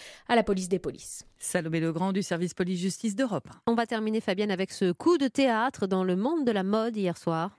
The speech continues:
Speaker 2: Eh bien oui, le couturier Jean-Paul Gaultier a annoncé que mercredi prochain, ce serait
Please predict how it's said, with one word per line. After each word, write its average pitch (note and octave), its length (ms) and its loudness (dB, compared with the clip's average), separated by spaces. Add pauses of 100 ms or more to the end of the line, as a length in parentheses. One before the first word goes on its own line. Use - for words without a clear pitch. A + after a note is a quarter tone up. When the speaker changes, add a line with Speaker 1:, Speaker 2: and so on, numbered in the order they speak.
Speaker 2:
Eh A3 100 2
bien G3+ 180 2
oui, G3+ 160 0
le G#3 120 0
couturier G3+ 480 0
Jean-Paul F#3 340 0
Gaultier E3+ 320 0
a G#3+ 60 2
annoncé F3 360 0
que - 140 0
mercredi A#3+ 640 2
prochain, C#4+ 500 0
ce - 160 0
serait C#4 460 -2